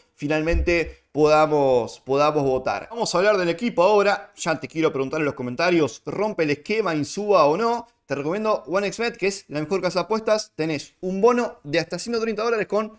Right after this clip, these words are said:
tu primer depósito utilizando el código promocional. Aprovechalo ahora que ya empezó la fecha, que ya se están jugando partidos. OneXBet es la mejor casa de apuestas y utiliza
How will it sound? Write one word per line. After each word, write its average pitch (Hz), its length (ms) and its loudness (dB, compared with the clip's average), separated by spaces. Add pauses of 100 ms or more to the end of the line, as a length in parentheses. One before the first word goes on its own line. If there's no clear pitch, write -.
(160)
tu 156 140 -6
primer 185 200 -2
depósito 185 540 -2
utilizando 170 560 -4
el 143 180 -2
código 180 300 2
promocional. 180 500 -4
Aprovechalo 151 640 0
ahora 143 340 2
que 180 280 0 (180)
ya 208 140 -2
empezó 165 260 -2
la 151 80 0
fecha, 190 320 0
que 131 80 -10
ya 165 240 -2
se - 60 -12
están 156 140 -4
jugando 151 260 -2
partidos. 214 480 2 (220)
OneXBet 156 440 -2
es 170 220 -6
la 143 100 -4
mejor 180 220 -2
casa 165 160 -2
de 143 60 -2
apuestas 202 380 -4
y 139 80 -8
utiliza 139 380 -6